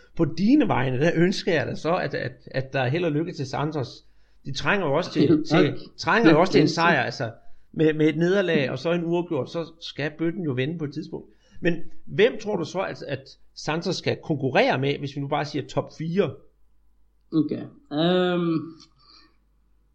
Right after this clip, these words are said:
Speaker 2: det er, det er veldig vanskelig, men det er jo cirka syv lag som er der oppe nå og
Speaker 1: Ja.
Speaker 2: kjemper.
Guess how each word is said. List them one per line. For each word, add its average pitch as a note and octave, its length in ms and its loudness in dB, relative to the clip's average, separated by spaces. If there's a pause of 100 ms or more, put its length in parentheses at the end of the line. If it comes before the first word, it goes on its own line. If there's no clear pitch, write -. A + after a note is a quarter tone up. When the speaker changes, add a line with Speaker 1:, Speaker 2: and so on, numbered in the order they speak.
(560)
Speaker 2:
det D3+ 80 4
er, D#3+ 240 -2
det C#3+ 80 -2
er C3 160 -6
veldig D#3 220 2
vanskelig, C#3+ 260 2
men E3+ 100 4
det C#3+ 60 2
er C#3 140 2
jo F3 140 4 (680)
cirka F3 460 0 (160)
syv F3 400 -2
lag C#3 300 2
som D3 200 -2
er B2+ 120 -2
der C#3 120 0
oppe C3 160 -6
nå C3+ 140 0 (260)
og D3 100 -6
Speaker 1:
Ja. D3+ 100 -2
Speaker 2:
kjemper. C#3+ 420 0